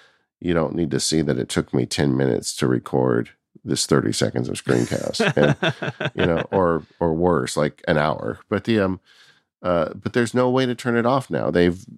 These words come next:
Speaker 1: because they've turned the clock into the button you press to get the sidebar to open up, you know, the, um, the notification center.
Speaker 2: Mm-hmm.
Speaker 1: So there's no way to turn it off. And,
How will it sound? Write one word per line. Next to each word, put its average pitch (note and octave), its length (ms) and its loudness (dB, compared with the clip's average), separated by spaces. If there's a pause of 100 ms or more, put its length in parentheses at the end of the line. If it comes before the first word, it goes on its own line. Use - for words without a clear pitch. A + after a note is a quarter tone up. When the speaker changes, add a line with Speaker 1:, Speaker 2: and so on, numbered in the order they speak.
(120)
Speaker 1:
because G#2+ 440 0
they've F#2+ 220 -2
turned G#2+ 300 2
the F2+ 60 0
clock G2+ 480 0
into E2+ 260 0
the D2+ 80 -4
button E2 560 2
you C#2+ 140 2
press B1+ 480 -2
to C#2+ 140 -6 (120)
get - 360 2
the D2 80 0
sidebar F2 920 0
to - 100 -6
open G#2+ 300 0
up, G#2+ 240 -2
you G2+ 60 2
know, F2 160 4
the, C2+ 340 2
um, A#1+ 180 -2 (280)
the D#2 80 -2
notification D#2 600 0
center. A2 480 0
Speaker 2:
Mm-hmm. B2 420 -2 (200)
Speaker 1:
So - 160 -2
there's G2+ 160 0
no A2+ 140 2
way A2+ 100 2
to G2 100 0
turn F#2+ 240 0
it E2+ 80 0
off. A#1 360 -6 (120)
And, F2 440 0